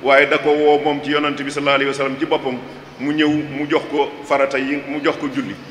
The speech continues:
Kon loolu muy won, di nu won li nga xam ne moom, moom la wàccuwaay bi nga xam ne moom la julli am. Waaye nag li ci gën a yéeme moo di ne bi mu ko woowee mu ñëw ci moom mu di ñu nettali na yëf ya jëfe demee itam taxul mu tudd baatu julli.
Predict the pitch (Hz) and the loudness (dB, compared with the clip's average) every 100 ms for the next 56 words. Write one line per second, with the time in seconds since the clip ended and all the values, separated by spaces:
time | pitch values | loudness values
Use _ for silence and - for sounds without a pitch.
0 | - - 147 147 147 147 143 143 147 151 | -18 -6 0 2 2 2 2 0 2 2
1 | 143 143 135 147 147 143 139 147 147 147 | 0 -4 -4 -2 2 0 0 0 0 2
2 | 147 139 135 - - - - - - 110 | 0 0 -4 -6 -14 -18 -18 -20 -16 -8
3 | 127 147 147 143 - - - - 139 143 | 0 0 0 -6 -10 -16 -18 -8 -2 2
4 | 143 147 139 143 139 143 147 143 143 135 | 4 2 4 4 4 0 0 0 0 -2
5 | 139 131 117 98 - - - - - 135 | -4 0 0 0 -10 -14 -16 -10 2 6
6 | 147 151 139 156 156 156 170 165 160 151 | 6 4 0 -4 -4 -2 0 4 2 2
7 | 147 156 151 147 147 - - - 117 156 | 0 0 0 -2 -4 -8 -18 -14 -4 -4
8 | 156 156 160 160 156 151 143 143 - 127 | -2 0 2 4 6 6 4 -2 -10 -6
9 | 156 165 147 151 151 139 139 143 156 160 | 0 0 0 0 0 0 -2 -2 0 2
10 | 156 160 139 143 143 156 160 151 147 156 | 2 0 0 -2 2 2 2 2 2 2
11 | 143 139 143 151 147 147 135 135 - 180 | 0 0 2 4 4 2 -2 -4 -2 -2
12 | 156 151 151 143 139 277 - 262 156 | -2 -4 -6 -2 2 2 0 -8 -8